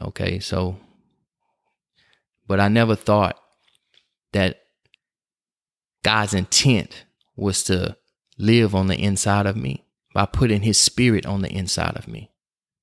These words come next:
And these people showed me in the Bible where I had to be born again. I had to receive this spirit in order to be called a son of God. And that was something completely different, something I never heard before, something I never knew.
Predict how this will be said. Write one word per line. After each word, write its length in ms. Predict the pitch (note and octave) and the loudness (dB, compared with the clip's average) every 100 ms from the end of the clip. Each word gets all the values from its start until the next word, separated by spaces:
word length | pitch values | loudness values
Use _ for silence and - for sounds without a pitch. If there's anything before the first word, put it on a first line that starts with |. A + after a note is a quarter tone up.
| _ _ _ _ _ _ - | _ _ _ _ _ _ -2
And 140 | G#2+ | 2
these 240 | A2+ A2+ | 4 4
people 320 | - A#2+ - G#2+ | 2 0 0 2
showed 340 | - B2+ A#2+ | 4 4 2
me 140 | G#2 | 0
in 100 | G#2 | 0
the 100 | G2+ | 0
Bible 360 | G2 A2 A#2 G2 | 0 0 0 0
where 160 | G2+ F#2+ | 0 0
I 100 | G#2 | 0
had 260 | G2+ G#2+ - | 0 -2 -4
to 80 | |
be 160 | G2+ G2 | -4 -4
born 440 | F#2+ G#2 G#2 G2 | 0 2 2 2
again. 440 | - F#2 F2+ F#2+ E2+ | -2 -4 0 0 0
I 80 | G2 | 0
had 280 | G2 G#2 | 2 0
to 180 | - G2 - - - | 0 -2 -2 -12 -6
receive 560 | G2+ - - D#3 C#3+ | 0 2 4 4 2
this 160 | A2+ G#2 | 0 0
spirit 460 | - - A2+ G2+ - | 0 2 2 2 0
in 160 | G2+ | -4
order 320 | - A2 A2+ | 0 0 2
to 180 | G2 - | 0 -4
be 180 | F#2+ G#2+ | -2 -2
called 600 | - A#2 B2 A2 - - _ _ _ _ - | 0 2 4 4 0 -8 _ _ _ _ -8
a 80 | F#2 | -2
son 260 | - G2 | 0 2
of 140 | F2+ F2 | 0 -4
God. 400 | F2+ F2+ - - _ _ _ _ _ _ _ _ _ _ _ _ _ _ - | -6 -8 -10 -16 _ _ _ _ _ _ _ _ _ _ _ _ _ _ -4
And 140 | A2+ A#2 | 2 4
that 100 | A#2 | 4
was 120 | A#2 | 4
something 320 | B2 A2 G#2 | 4 2 0
completely 520 | G#2+ G2 - A#2+ G#2+ | 2 2 2 2 0
different, 400 | G2+ G#2+ G2+ G2 | 0 0 2 0
something 320 | - G#2 G#2+ | 0 0 0
I 100 | G2 | 0
never 340 | F2+ G2+ A2 G#2 | 2 4 4 2
heard 340 | F#2 A2 G#2 | 2 2 2
before, 400 | G#2 - A2 A2 | 0 -2 2 2
something 360 | A2 G#2 G#2 F#2+ | 2 -2 -2 -2
I 100 | F2+ | 0
never 360 | F#2+ G#2+ G#2+ | 2 2 2
knew. 380 | G2+ G2+ A2+ B2 | 2 4 4 2